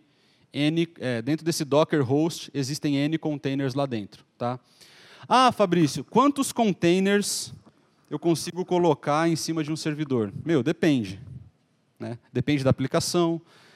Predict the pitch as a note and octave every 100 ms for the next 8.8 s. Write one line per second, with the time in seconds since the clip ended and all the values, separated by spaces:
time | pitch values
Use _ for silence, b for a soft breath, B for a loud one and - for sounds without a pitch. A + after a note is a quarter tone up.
0 | b - C#3 - D3+ C3+ C3 C3+ C3 B2
1 | A#2 C3+ C3 B2+ B2+ C3 C3+ C#3+ C3 C3
2 | B2+ C3 C3+ C3+ B2 B2+ B2+ B2+ A#2+ A#2+
3 | A#2+ B2 A#2+ A#2 A#2+ C#3+ C#3+ C#3 D3 F3
4 | A3+ A3 A#3+ - _ - F#3 E3 E3+ G3
5 | F#3+ D3+ G#2 G2 - B B B B B
6 | B - B2 C#3 D#3+ D3 D#3+ E3+ C#3+ E3
7 | C#3 A2 - C#3 D#3+ F3 C#3+ B2+ F3 G3+
8 | F3 D3 E3 F#3+ C#3+ B2 D#3+ F#3